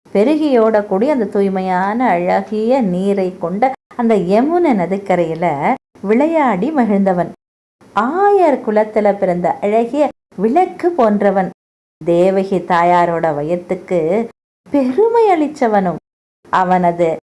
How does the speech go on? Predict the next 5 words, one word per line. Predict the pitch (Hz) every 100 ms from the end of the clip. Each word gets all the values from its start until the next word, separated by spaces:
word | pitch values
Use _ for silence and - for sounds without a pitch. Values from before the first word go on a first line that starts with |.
| _ -
சேஷ்ட | 202 247 254 233
பொறுக்காத | 190 175 180 196 180 180 175 - -
யசோதா | 262 269 302 285 214
தாய் | 196 214 175 220 269 - -
இடுப்புல | 285 302 285 226 190